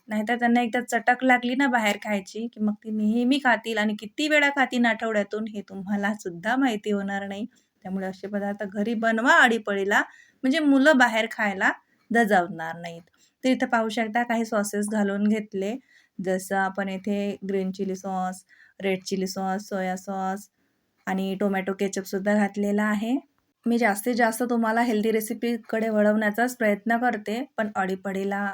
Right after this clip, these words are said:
अधीमधी करावं असं कधी, कारण ब-, मुलं बाहेर पाहतात आणि मग त्यांना खायला मन होतं. त्याच्यापेक्षा आपण घरीच जर बनवलं तर आपल्याला माहिती तरी आहे की आपण नेमकं याच्यामध्ये काय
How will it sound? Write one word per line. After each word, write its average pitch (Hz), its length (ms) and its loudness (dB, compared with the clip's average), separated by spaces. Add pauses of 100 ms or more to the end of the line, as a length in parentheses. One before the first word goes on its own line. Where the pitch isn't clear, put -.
(120)
अधीमधी 202 500 -2
करावं 208 540 -2
असं 208 240 -4
कधी, 196 400 -4 (640)
कारण 202 300 -2
ब-, 185 120 -2
मुलं 214 340 4
बाहेर 254 300 4
पाहतात 269 500 2 (120)
आणि 208 160 -2
मग 220 240 -2
त्यांना 240 340 4
खायला 226 380 2
मन 262 240 6
होतं. 214 340 0 (440)
त्याच्यापेक्षा 226 380 -2
आपण 262 260 4
घरीच 262 280 4
जर 277 120 4
बनवलं 269 400 4
तर 233 120 -2
आपल्याला 240 320 2
माहिती 247 420 4
तरी 277 200 2
आहे 311 100 0
की 269 100 -2
आपण 247 220 0
नेमकं 226 360 0
याच्यामध्ये 254 380 0
काय 214 220 -2